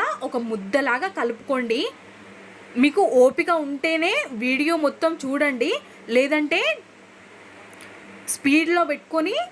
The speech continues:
చూసేసేయండి. కానీ నేను చేసిన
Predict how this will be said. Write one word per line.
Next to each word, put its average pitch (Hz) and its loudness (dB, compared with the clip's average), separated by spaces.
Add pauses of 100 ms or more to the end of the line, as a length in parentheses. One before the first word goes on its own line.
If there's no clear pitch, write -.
(500)
చూసేసేయండి. 294 2 (100)
కానీ 294 -2 (500)
నేను 285 2 (380)
చేసిన 302 0